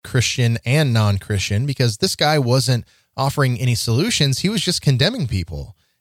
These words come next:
and making judgment on all these people that he doesn't know and just pointing the finger and making all these judgments. And if you look at it, he wasn't speaking the gospel. He wasn't talking about Jesus.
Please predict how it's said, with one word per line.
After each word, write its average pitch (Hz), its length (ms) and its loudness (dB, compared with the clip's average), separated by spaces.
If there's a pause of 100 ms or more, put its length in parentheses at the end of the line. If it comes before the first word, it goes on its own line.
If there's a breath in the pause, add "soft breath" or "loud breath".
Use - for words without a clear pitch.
and 120 140 2
making 151 480 2 (180)
judgment 185 460 -2 (260)
on 110 160 -2
all 135 140 0
these 180 180 -2
people 175 360 -2
that 120 120 0
he 113 140 0
doesn't 147 360 -2
know 160 340 0
and 120 120 -2
just 120 300 -2 (240 soft breath)
pointing 143 260 -2
the 175 60 0
finger 127 500 0 (400)
and 110 180 -2
making 107 280 0
all 101 100 0
these 101 160 0
judgments. 113 580 0 (540 soft breath)
And 127 400 2 (460)
if - 120 -10
you 147 80 2
look 196 200 2
at 147 120 4
it, 131 240 0
he - 160 -6
wasn't 170 360 -2
speaking 143 320 0
the 117 80 -2
gospel. 113 500 -2
He 117 160 -2
wasn't 160 380 -2
talking 127 360 -2
about 104 260 0
Jesus. 101 600 -2